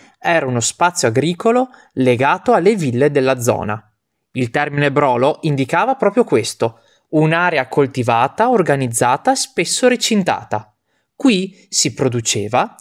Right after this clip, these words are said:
oggi tutto intorno si vive. Com'è oggi il Brolo? Il Brolo oggi è uno spazio semplice ma molto utilizzato. È un'area verde aperta, ha percorsi pedonali ed è un collegamento naturale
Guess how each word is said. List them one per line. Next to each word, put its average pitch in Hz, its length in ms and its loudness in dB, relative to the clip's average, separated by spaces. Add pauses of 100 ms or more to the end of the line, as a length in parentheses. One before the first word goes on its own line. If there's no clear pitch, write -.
(160)
oggi 208 440 -2
tutto - 240 -4
intorno 135 460 -4
si - 200 -6
vive. 113 520 -6 (500)
Com'è 220 340 -4
oggi 120 300 -2
il 117 80 -2
Brolo? 110 540 -2 (300)
Il 208 160 0
Brolo 269 300 2
oggi 202 240 2
è - 20 4
uno 285 120 0
spazio - 400 -4
semplice 123 600 -2
ma 180 140 -2
molto 180 400 0
utilizzato. 139 880 -4 (300)
È - 100 -2
un'area 139 400 0
verde 127 320 0
aperta, 123 680 -2 (180)
ha 165 160 -2
percorsi 147 560 -2
pedonali 120 720 -2 (260)
ed 185 220 0
è 262 60 2
un 226 140 -2
collegamento 202 640 2
naturale 139 640 -2